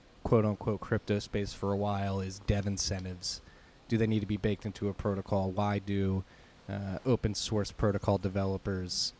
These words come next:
work on the protocols they do? What drives them towards that, and how do you compensate them? Uh, a lot of people believe that, uh, going forward, we may need to create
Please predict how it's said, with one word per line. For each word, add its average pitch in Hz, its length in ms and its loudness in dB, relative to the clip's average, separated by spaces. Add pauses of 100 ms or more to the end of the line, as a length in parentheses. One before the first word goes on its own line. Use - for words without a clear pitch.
(380)
work 113 260 4
on 107 80 2
the 104 60 -2
protocols 101 520 -2
they 95 140 -4
do? 95 240 -6
What 95 180 -8
drives 95 380 -6
them 95 120 -8
towards 95 340 -6
that, 92 180 -6
and 90 80 -12
how 107 140 -4
do 95 40 -6
you 92 120 -6
compensate 95 640 -6
them? 92 320 -6 (600)
Uh, 98 280 -8
a - 20 -6
lot 104 180 -2
of 101 80 -8
people 104 240 -4
believe 98 500 -4
that, 92 240 -2 (220)
uh, - 300 -16 (720)
going 101 280 0
forward, 107 560 4
we 104 100 2
may 101 160 2
need 101 200 -2
to 98 60 -2
create 95 380 -4